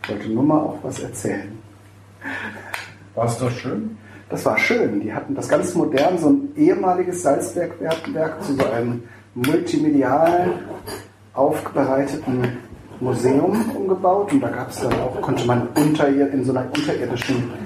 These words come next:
Speaker 1: auf so einem unterirdischen See fahren. Da hatten sie dann so eine Lasershow in so Salzkristalloptik und dann flogen einem, während man so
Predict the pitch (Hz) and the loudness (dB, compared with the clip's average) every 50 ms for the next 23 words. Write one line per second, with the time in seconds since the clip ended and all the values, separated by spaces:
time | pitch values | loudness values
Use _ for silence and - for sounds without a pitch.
0 | - - - - - - 117 - 131 127 127 131 - - 147 - - - 127 120 | -14 -14 -18 -10 -10 -8 -2 0 0 0 2 0 0 0 -2 -2 -2 -4 -4 -6
1 | - - 110 107 110 110 110 110 110 127 135 139 143 - 196 190 185 - - 185 | -4 -4 -4 -4 -2 -4 -4 -2 2 4 4 4 4 4 0 -2 -4 -2 0 0
2 | 160 151 165 170 180 185 190 - - - - - - - - - - - - 120 | 2 2 2 2 2 2 0 -4 -8 -10 -14 -20 -20 -20 -20 -18 -18 -12 -8 -4
3 | - - - - 120 123 123 131 123 123 123 - 135 123 113 113 117 113 117 120 | -4 -4 -4 -4 -6 -4 -4 -2 -2 -2 -2 -2 -2 -2 -2 -2 -2 0 -2 -2
4 | 117 - - - - - - - - - 117 123 131 147 170 160 151 160 165 160 | -4 -6 -12 -16 -20 -20 -20 -16 -8 -2 0 0 2 2 2 2 4 4 4 4
5 | 160 165 165 165 - - - - - - - 175 160 165 165 165 165 165 165 - | 4 2 0 -2 -6 -10 -8 -4 0 2 4 6 6 6 4 2 0 -2 -6 -10
6 | - - - - - - - - - - - - - - - - 120 113 120 123 | -12 -14 -14 -16 -20 -20 -20 -20 -10 -8 -8 -8 -8 -10 -10 -8 -8 -6 -4 -4
7 | 117 117 117 117 - - - - - - - - - - - - 131 135 165 165 | -4 -4 -6 -8 -12 -16 -20 -20 -20 -20 -20 -20 -20 -20 -4 0 2 2 2 2
8 | - - - - 156 - - - 147 143 147 147 147 - - - - - 147 139 | 0 0 0 0 -2 0 2 2 2 2 2 2 0 -4 -6 -8 -4 0 0 0
9 | 139 - - - - 135 127 127 123 127 - - - 147 151 156 165 156 147 151 | 0 -2 -6 -6 -4 -4 -2 -2 -4 -4 -6 -6 -2 0 2 2 2 2 2 2
10 | - 131 139 139 139 139 143 143 151 139 135 131 131 127 135 | 4 6 6 6 6 6 6 4 4 4 2 0 2 0 0